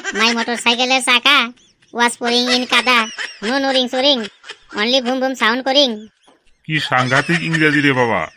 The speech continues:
Speaker 2: এখন আমি বুঝতে পারছি তোদের ক্লাস থেকে যাওয়ার পর ইংরেজি স্যার কেন প্রতিদিন অজ্ঞান হয়ে যায়। নে বস, আজ যদি তোদের পড়া না হয়, তাহলে কিন্তু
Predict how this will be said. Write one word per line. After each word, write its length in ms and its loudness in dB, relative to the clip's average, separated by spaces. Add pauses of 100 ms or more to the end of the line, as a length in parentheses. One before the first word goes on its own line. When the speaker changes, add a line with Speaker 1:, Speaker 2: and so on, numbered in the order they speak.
(540)
Speaker 2:
এখন 300 -2
আমি 180 2
বুঝতে 300 -4
পারছি 580 -2 (760)
তোদের 280 -2
ক্লাস 320 0
থেকে 220 -2
যাওয়ার 280 2
পর 400 -2 (400)
ইংরেজি 360 0
স্যার 200 -2
কেন 260 0
প্রতিদিন 500 -4
অজ্ঞান 360 0
হয়ে 180 0
যায়। 260 -2 (600)
নে 360 2
বস, 560 0 (440)
আজ 280 -2
যদি 200 -4
তোদের 280 -2
পড়া 260 0
না 160 2
হয়, 380 2 (400)
তাহলে 380 2
কিন্তু 220 -6